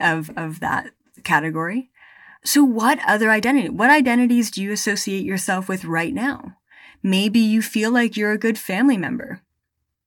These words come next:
Maybe you feel like you're, uh, you know, a wife,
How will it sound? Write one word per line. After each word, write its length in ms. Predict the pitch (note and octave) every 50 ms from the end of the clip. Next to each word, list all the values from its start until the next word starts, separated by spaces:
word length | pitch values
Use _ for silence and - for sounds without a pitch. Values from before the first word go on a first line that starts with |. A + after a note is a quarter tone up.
| _ _ _ _ - - - - - - - _
Maybe 440 | - F3+ F3+ F3 F#3 F#3+ G#3 G3 A3
you 300 | A3 G#3+ G3 G3 G3+ G3+
feel 360 | F#3+ - - G#3+ G#3+ A3+ A#3
like 400 | A3+ A3 G#3 G3+ G3+ G3+ G3 G3 -
you're, 720 | - G3+ F#3 F3 F#3 F#3+ F#3+ F#3+ G3 G3+ G3+ G3+ G#3 -
uh, 420 | - G3+ G3+ G3 G3+ G3+ G3+ G3+ G3+
you 140 | - G#3+ G#3
know, 160 | F#3+ E3 - -
a 100 | F3+ F3+
wife, 760 | E3 F3 E3+ E3+ F3 D4 C4 F#3 - F3+ - - - -